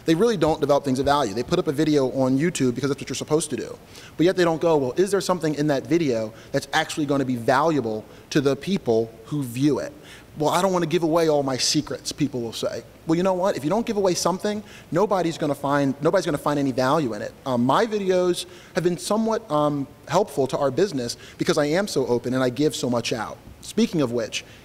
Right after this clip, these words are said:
if you put your card up here at the end of the presentation, you will get all of my links, all of my bookmarks, everything that I use. All the tools we're going through today are free. So don't believe you gotta pay a lot of money for tools to do S E O well. I think most of the tools actually suck.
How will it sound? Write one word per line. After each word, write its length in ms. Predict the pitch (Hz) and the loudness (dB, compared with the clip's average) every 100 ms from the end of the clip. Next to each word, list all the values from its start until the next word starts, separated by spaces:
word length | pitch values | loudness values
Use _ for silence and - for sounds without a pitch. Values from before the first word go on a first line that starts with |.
| - | -6
if 160 | 160 | -4
you 80 | 156 | -4
put 240 | - 240 208 | -2 -4 0
your 140 | 208 | -2
card 520 | 202 - 165 160 151 - | -2 -4 0 2 0 0
up 160 | 143 147 | 0 -2
here 440 | - 120 110 107 - | -8 -8 -6 -8 -8
at 140 | - 127 | -6 -4
the 140 | 131 - | -6 -2
end 360 | 143 147 156 151 | 0 0 -2 -4
of 120 | 135 120 | -6 -6
the 60 | |
presentation, 840 | 123 143 131 131 127 120 127 120 120 - - - - - - - | -4 -2 -2 -2 -2 -2 -4 -6 -8 -16 -20 -20 -20 -20 -20 -8
you 160 | 147 190 | 0 2
will 120 | 185 | 2
get 180 | 156 160 - - | 2 -2 -4 -2
all 220 | 143 165 | 2 2
of 80 | 160 | 2
my 160 | 151 143 | 0 0
links, 400 | 135 107 - - | -2 -6 -10 -4
all 260 | 139 147 | 2 4
of 80 | 160 | 4
my 140 | 156 | 2
bookmarks, 520 | 143 151 143 139 135 - | 2 0 2 0 0 -2
everything 320 | 131 156 165 | -2 -2 -2
that 100 | 160 | 0
I 120 | 156 | 2
use. 360 | 147 147 123 95 - - - | 2 2 0 -4 -12 -20 -6
All 160 | - 151 | 0 2
the 80 | 208 | 2
tools 240 | 226 226 | -2 -2
we're 80 | 202 | 0
going 220 | 196 196 | 0 0
through 140 | 190 185 | -2 -2
today 240 | 175 180 | 2 2
are 100 | 135 | 0
free. 480 | 117 - 156 113 95 - - - - - | -8 -2 0 0 -6 -16 -20 -20 -20 -8
So 140 | 143 | 0
don't 180 | 151 180 | 2 2
believe 320 | 190 190 185 | 2 2 0
you 80 | 156 | 0
gotta 140 | 147 | 0
pay 180 | - 160 | 0 0
a 60 | 151 | 2
lot 140 | 143 | 2
of 40 | |
money 220 | 143 151 139 | 2 2 0
for 120 | 139 | -4
tools 360 | - 165 139 | -2 2 2
to 100 | 113 | 0
do 260 | 123 135 135 | -2 0 0
S 180 | 139 131 | -2 -2
E 140 | 135 131 | 0 0
O 80 | |
well. 320 | 123 127 113 95 | 2 0 -2 -4
I 60 | |
think 140 | 123 143 | -4 0
most 160 | 139 | 0
of 40 | 127 | 0
the 100 | 117 | -4
tools 160 | 127 | -2
actually 280 | 123 123 107 | -2 -4 -6
suck. 400 | - - - - | -4 -2 -4 -6